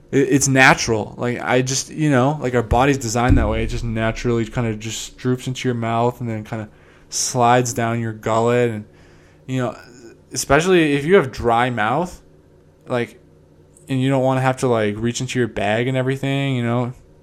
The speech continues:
keeps your mouth a little bit wet at least. And it tastes fine. It, it tastes like, kinda like water. I, I'm not, I'm really bad at describing smells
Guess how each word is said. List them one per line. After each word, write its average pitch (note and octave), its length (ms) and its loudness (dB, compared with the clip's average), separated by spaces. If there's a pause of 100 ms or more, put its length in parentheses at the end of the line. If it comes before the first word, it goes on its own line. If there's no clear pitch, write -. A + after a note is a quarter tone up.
(440)
keeps E3 240 -4
your D3 200 2
mouth A#2+ 380 0
a C3 40 -2
little B2+ 160 2
bit A2 160 0
wet A2+ 300 0
at A#2 100 0
least. C#3 400 -2 (1800)
And E3+ 140 0
it G#3+ 120 4
tastes C#4+ 320 4
fine. C3+ 500 4
It, C3 180 -8
it C3+ 160 -10
tastes G3+ 260 0
like, D3+ 120 0 (160)
kinda C#3+ 220 -2
like C#3+ 160 0
water. A#2+ 440 0
I, C3+ 260 0
I'm D#3+ 100 -2
not, F3+ 100 -2
I'm D3+ 120 -2
really G3+ 160 4
bad A2 240 0
at A2+ 60 -6
describing G#2+ 640 -4
smells G#2+ 680 -4